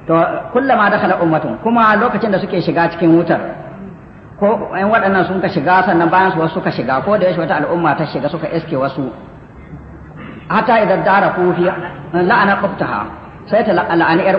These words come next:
uwarta, waɗanda ta hos-, abin nan suka fara shiga, sai suka iske waɗanda fara gabanin, sai ce, "Allah ya la'ane ku, ku kun kai muna sababin shigowa wannan wuta, ku mun ka bi."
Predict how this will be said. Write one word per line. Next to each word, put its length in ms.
uwarta, 320
waɗanda 480
ta 80
hos-, 500
abin 300
nan 80
suka 240
fara 240
shiga, 240
sai 160
suka 240
iske 80
waɗanda 320
fara 160
gabanin, 420
sai 140
ce, 80
"Allah 240
ya 160
la'ane 160
ku, 120
ku 80
kun 160
kai 160
muna 160
sababin 320
shigowa 480
wannan 320
wuta, 160
ku 80
mun 200
ka 120
bi." 120